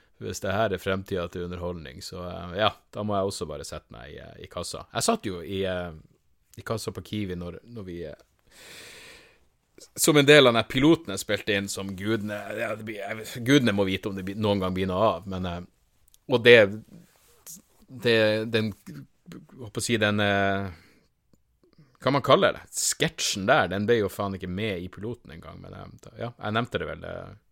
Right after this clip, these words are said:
etter at jeg hadde gjort det, men at, eh, hun som jobbet på Kiwi mente at jeg hadde et naturtalent for å sitte i kassa, <laughs> fordi jeg, jeg lærte meg ganske fort hvordan, eh, hvordan det fungerte. Det var i hvert fall det hun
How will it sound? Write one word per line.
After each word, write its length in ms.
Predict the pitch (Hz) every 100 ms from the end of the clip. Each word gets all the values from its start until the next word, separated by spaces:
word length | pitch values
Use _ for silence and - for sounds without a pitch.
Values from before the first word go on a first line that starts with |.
| _ _ _ _ _ _ _ -
etter 240 | 95 92
at 60 | 87
jeg 80 |
hadde 100 | 90
gjort 220 | 92 110 -
det, 40 |
men 80 | 85
at, 200 | 85 - 87
eh, 80 | 85
hun 100 | 98 92
som 80 | 95
jobbet 240 | 98 95
på 60 | 87
Kiwi 160 | 92 90
mente 240 | 90 87
at 140 | 82 -
jeg 140 | 95
hadde 160 | 95 92
et 80 | 113
naturtalent 640 | - 104 - 110 82 -
for 80 | -
å 80 | -
sitte 220 | 80 82
i 20 |
kassa, 320 | - 78 - - _ -
<laughs> 260 | - _ -
fordi 180 | 208
jeg, 220 | - - - _ - - - -
jeg 160 | 123
lærte 360 | 107 113 - 95
meg 320 | 85 82 90
ganske 220 | 95 92 95
fort 220 | 101 -
hvordan, 300 | 101 92 90
eh, 140 | 90 92
hvordan 240 | 104 -
det 60 | 90
fungerte. 380 | 92 92 90 - - _ _ _ _ _ _ - - -
Det 80 |
var 80 | 107
i 80 | 98
hvert 80 | 101
fall 100 | 90
det 120 | 90
hun 220 | 90 87